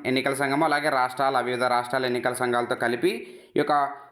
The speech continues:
ఉ-, ఉమ్మడి ఓటర్ జాబితాను అలాగే ఓటర్ గుర్తింపు కార్డులను రూపొందించడం జరిగింది. And ఇందుకోసము సవరణ చేయాల్సినటువంటి ఆర్టికల్ ఏదంటే ఆర్టికల్ మూడు వందల ఇరవై ఐదు,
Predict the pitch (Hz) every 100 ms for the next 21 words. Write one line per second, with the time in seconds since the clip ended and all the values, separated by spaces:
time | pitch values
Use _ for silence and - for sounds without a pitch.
0 | - 139 147 143 156 180 175 151 147 139
1 | 135 131 123 135 151 165 135 139 135 131
2 | - - 135 156 170 147 143 139 123 131
3 | 127 127 147 185 156 139 135 123 147 170
4 | 143 104 95 - 139 156 156 156 170 185
5 | 175 143 151 190 - - - - 170 156
6 | 170 175 160 156 151 143 143 127 131 135
7 | 135 127 131 175 135 143 143 156 170 156
8 | 135 143 143 143 151 147 - 139 131 107
9 | 90